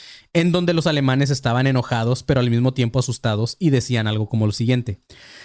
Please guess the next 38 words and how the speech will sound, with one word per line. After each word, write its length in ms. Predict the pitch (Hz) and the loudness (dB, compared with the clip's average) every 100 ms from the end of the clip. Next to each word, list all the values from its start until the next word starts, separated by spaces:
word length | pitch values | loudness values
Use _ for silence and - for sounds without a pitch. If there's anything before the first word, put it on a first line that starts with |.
| - _ | -20 _
"Aunque 280 | 151 147 135 | 0 2 0
Crowley 340 | 180 208 202 | 2 2 2
cele-, 380 | 202 160 135 143 | 0 0 0 0
celebre 380 | 135 131 131 143 | -2 0 2 2
una 140 | 160 165 | 0 2
misa 260 | 160 - | 0 0
negra 380 | 165 147 127 127 | 0 0 -2 -2
en 140 | 139 123 | -2 -2
la 80 | |
Catedral 420 | 120 127 110 110 113 | 0 -2 -2 -2 0
de 80 | |
We-, 340 | 127 131 151 156 - | 2 2 0 -2 -4
Westminster, 1120 | 139 151 - - 160 190 185 - 131 131 - _ | 0 0 -2 -2 0 2 0 -2 -4 -4 -8 _
esto 360 | - 123 - 139 | -2 -2 0 0
no 160 | 127 120 | 2 0
va 80 | |
a 20 | 113 | 0
salvar 400 | 120 107 104 - | -2 -2 -2 -2
a 100 | 117 | -2
Inglaterra." 680 | 107 95 - 110 - - - _ _ _ _ - - - - - - | 0 -2 -6 -10 -12 -16 -18 _ _ _ _ -20 -20 -20 -18 -10 -2
Pero 180 | 160 147 | -2 0
Hitler 400 | 226 220 147 139 | 0 2 0 0
seguía 240 | 156 139 | 0 0
obsesionado 460 | 135 156 143 123 135 | 0 -2 0 0 0
con 120 | 139 | 0
la 80 | 135 | 0
magia, 400 | 147 156 151 113 _ _ | 0 -2 -4 -4 _ _
recurriendo 500 | 147 - 135 147 180 | -2 0 0 2 0
a 60 | 180 | 2
todos 160 | 180 | 2
los 140 | 170 143 | 2 2
medios 400 | 143 127 139 - | 0 2 -2 -2
que 180 | - 123 | -4 -2
tenía 300 | 113 113 113 | 0 0 0
ya 120 | 117 | 0
a 20 | |
su 100 | 143 | 0
alcance. 500 | 143 170 147 156 185 | -2 -2 -2 -4 -6